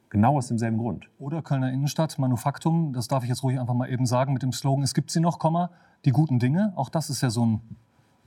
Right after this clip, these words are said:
Speaker 2: Rückbezug, ne, zu, zu den guten Dingen, die eben nicht schlecht werden, bloß weil sie alt sind.
Speaker 1: Genau.
Speaker 2: So wie das Radio zum Beispiel. Zweiter Punkt, danke, verstanden, äh, ist genau das, was, äh, jetzt auf die passende Situation oder auf diese Situation jetzt gut passt,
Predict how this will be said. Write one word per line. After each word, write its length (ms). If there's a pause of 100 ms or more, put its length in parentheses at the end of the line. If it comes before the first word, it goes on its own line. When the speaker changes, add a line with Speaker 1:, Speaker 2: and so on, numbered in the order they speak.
Speaker 2:
Rückbezug, 560
ne, 180
zu, 200
zu 120
den 140
guten 240
Dingen, 240
die 140
eben 180
nicht 280 (340)
schlecht 320
werden, 240
bloß 160
weil 120
sie 100
alt 180
sind. 320
Speaker 1:
Genau. 200 (220)
Speaker 2:
So 140
wie 60
das 160
Radio 220
zum 140
Beispiel. 280 (280)
Zweiter 340
Punkt, 460
danke, 300
verstanden, 600 (300)
äh, 80
ist 200
genau 280
das, 260
was, 260
äh, 260
jetzt 400
auf 140
die 100
passende 320
Situation 680
oder 160
auf 140
diese 360
Situation 540
jetzt 200
gut 180
passt, 380